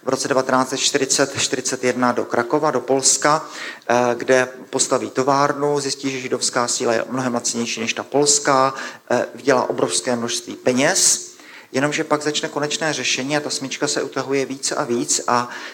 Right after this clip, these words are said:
eh, i v tomhle drsném a absolutně nemorálním podnikateli se cosi zlomí a řekne si, „No, prostě já to tak jako nemůžu dopustit, tady toto. Prostě toto je přece špatně, co se děje.“ A postaví se sám proti celému systému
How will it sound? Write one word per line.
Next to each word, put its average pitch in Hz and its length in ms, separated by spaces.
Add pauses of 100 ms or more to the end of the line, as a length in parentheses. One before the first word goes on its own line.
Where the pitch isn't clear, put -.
(140)
eh, 123 120
i 131 160
v 127 60
tomhle 143 340
drsném 143 560
a - 20
absolutně 165 560
nemorálním 147 540
podnikateli 131 640 (280)
se - 140
cosi 143 320
zlomí 131 400
a 156 40
řekne 139 260
si, 151 180
„No, 139 100
prostě - 340
já 139 160
to 135 120
tak - 180
jako 139 180
nemůžu 147 280
dopustit, 151 500
tady 107 160
toto. - 360
Prostě - 200
toto - 280
je 143 80
přece 143 280
špatně, 156 520
co - 140
se - 200
děje.“ 98 340 (480)
A 117 60
postaví 160 440
se - 160
sám 139 300
proti 151 240
celému 151 420
systému 107 800